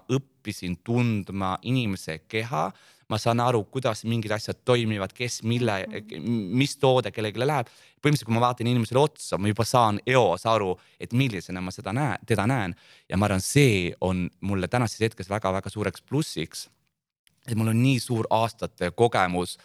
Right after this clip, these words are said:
Speaker 1: ja me peame kohe ära mainima, et, äh, stiilipäevik muutus ju laupäevast,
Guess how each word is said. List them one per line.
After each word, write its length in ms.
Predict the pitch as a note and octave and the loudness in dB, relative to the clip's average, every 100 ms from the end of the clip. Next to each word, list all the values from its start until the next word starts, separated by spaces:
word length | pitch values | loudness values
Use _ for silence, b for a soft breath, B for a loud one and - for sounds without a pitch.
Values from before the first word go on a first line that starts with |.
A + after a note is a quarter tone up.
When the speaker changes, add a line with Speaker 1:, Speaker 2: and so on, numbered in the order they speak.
| B B B B - | B B B B -2
Speaker 1:
ja 240 | G2+ G2 | 0 2
me 100 | G2 | 2
peame 240 | G#2 A#2 | 2 2
kohe 120 | G2+ G2+ | 4 4
ära 180 | F#2 | 4
mainima, 500 | F#2+ G#2 G2 F#2 F2+ E2 - | 4 2 2 0 0 -2 -4
et, 460 | F2+ E2+ _ _ F#2+ | -6 -6 _ _ -2
äh, 280 | F2 F2 E2+ b b | 0 0 -2 b b
stiilipäevik 640 | - - A2 G#2 G2+ F2 - | -8 -2 2 2 2 -2 -2
muutus 340 | G#2+ - E2+ | -2 -2 -4
ju 100 | F#2 - b | -6 -6 b
laupäevast, 840 | G#2+ A#2 B2+ - F#2+ F2 D#2+ - | 2 4 4 2 -2 0 0 -4